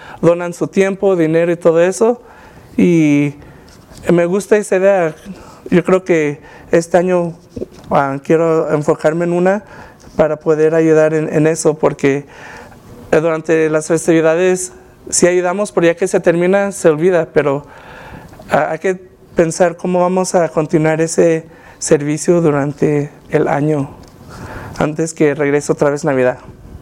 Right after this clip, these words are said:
¿Cuánto tiempo? Uy, ok. Vamos bien, ¿verdad?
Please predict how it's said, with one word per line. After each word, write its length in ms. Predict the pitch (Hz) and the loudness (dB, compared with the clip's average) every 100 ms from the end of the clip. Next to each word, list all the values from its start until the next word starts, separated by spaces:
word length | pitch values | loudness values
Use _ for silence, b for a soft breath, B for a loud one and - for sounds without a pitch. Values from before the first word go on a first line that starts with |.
| - - B B B B B B B | -20 -20 B B B B B B B
¿Cuánto 260 | 170 151 160 | -4 -4 -6
tiempo? 360 | - 151 165 - | -4 -4 -4 0
Uy, 160 | 214 - - - | -2 -2 -10 -8
ok. 160 | - - - - - - - | -6 -6 -12 -18 -20 -14 -4
Vamos 260 | 214 226 170 | -2 -2 -4
bien, 220 | 160 139 | -6 -6
¿verdad? 260 | 135 226 | -4 -4